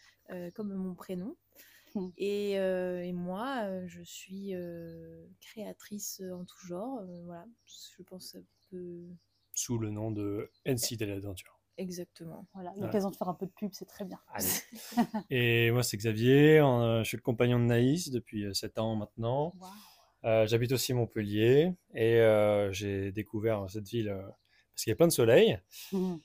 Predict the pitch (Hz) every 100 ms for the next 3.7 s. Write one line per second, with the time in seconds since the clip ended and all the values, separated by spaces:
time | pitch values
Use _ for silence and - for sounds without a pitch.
0 | _ _ _ - 147 147 131 120 113 113
1 | 110 107 110 110 - 104 98 - 113 -
2 | - 120 107 127 131 107 107 107 110 104
3 | 120 143 110 101 98 95